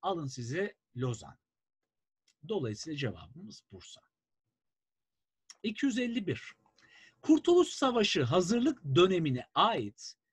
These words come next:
aşağıdaki verilen eşleştirmelerden hangisi yanlıştır? Çok güzel bir tekrar sorusu arkadaşlar. Yıldızı yapıştıralım. Ee, bu soruyu lütfen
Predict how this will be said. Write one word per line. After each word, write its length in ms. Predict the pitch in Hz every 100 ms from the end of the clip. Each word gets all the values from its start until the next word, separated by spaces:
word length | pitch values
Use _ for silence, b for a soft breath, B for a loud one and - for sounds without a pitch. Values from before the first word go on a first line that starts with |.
| _
aşağıdaki 840 | 160 175 226 226 214 220 - 254 -
verilen 800 | 151 131 165 208 208 196 202 202 180
eşleştirmelerden 1040 | 170 - 180 - 180 170 156 135 135 151
hangisi 480 | 226 180 131 185 277
yanlıştır? 640 | 220 208 196 - 139 113 b b b
Çok 380 | - 359 - _
güzel 420 | 151 131 147 131
bir 120 | 131 -
tekrar 460 | 147 - 135 123
sorusu 380 | 113 127 120 135
arkadaşlar. 800 | 120 123 117 117 120 190 196 - B B B
Yıldızı 420 | 220 170 143 139
yapıştıralım. 800 | 131 - - 151 151 160 170 - _ _ 139
Ee, 240 | 139 143 143 180
bu 260 | 302 226 -
soruyu 600 | - 160 143 170 196 - _ -
lütfen 600 | 190 294 - 165 175